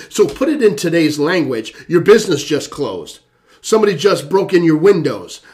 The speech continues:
Uh, rioters were in the street. They were doing the following. They burned up your entire, uh, business platform, if you will. They, they just burned up your building, and now they just killed your employees. These are the type of messages Job was getting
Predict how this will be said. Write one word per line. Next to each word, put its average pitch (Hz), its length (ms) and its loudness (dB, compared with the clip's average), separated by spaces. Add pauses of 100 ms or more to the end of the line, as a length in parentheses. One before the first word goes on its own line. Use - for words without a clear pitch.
(120)
Uh, 135 360 -4
rioters 180 560 2
were 170 140 2
in 180 200 0
the 151 60 0
street. - 460 0
They 170 140 2
were 170 160 2
doing 180 300 0
the 165 60 -2
following. 160 560 -2
They 147 100 2
burned 170 420 2
up 170 200 -2
your 160 280 2
entire, 156 840 0 (260)
uh, 127 300 -10
business 160 600 2
platform, 160 840 -2
if 127 140 -8
you 143 100 0
will. 139 200 0
They, 147 180 2
they 160 340 -4
just 147 300 -2
burned 185 320 0
up 151 180 -4
your 165 120 2
building, 151 580 4
and 135 180 -2 (200)
now 165 200 -4
they 170 140 0
just 165 260 -4
killed 190 360 4
your 170 120 4
employees. 165 760 0 (200)
These 254 320 2
are 269 160 -4
the 262 140 -4
type 220 320 -6
of 160 140 -8
messages 156 640 -4
Job 170 400 0
was 143 220 -2
getting 123 720 -6